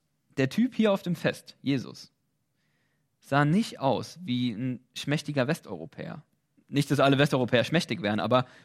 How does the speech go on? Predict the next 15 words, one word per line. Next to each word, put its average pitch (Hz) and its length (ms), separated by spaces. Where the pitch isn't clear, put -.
so 196 440
wird 220 160
er 190 440
über 180 180
Jahrhunderte 202 480
hinweg 185 300
dargestellt, 170 500
auf 110 140
Gemälden 196 540
und 151 380
irgendwie 190 300
teilweise 170 340
auch 139 100
in 131 100
Filmen, 185 520